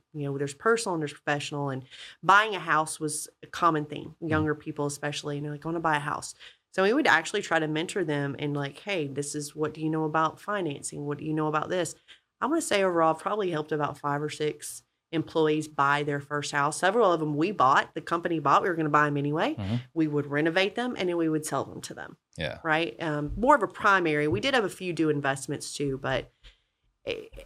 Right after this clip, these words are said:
Speaker 1: I thought more people would get involved. But it's, it's nice to see. It's
Speaker 2: Yeah.
Speaker 1: rewarding to see.
Speaker 2: Well, and it goes full cycle, right?
Speaker 1: Right.
Speaker 2: You get to see the whole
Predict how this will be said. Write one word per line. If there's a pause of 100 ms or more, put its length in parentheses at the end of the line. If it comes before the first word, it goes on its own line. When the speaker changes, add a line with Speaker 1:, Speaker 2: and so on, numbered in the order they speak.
Speaker 1:
I
thought
more
people
would
get
involved.
But
it's,
it's
nice
to
see.
It's
Speaker 2:
Yeah.
Speaker 1:
rewarding
to
see.
Speaker 2:
Well,
and
it
goes
full
cycle,
right?
Speaker 1:
Right.
Speaker 2:
You
get
to
see
the
whole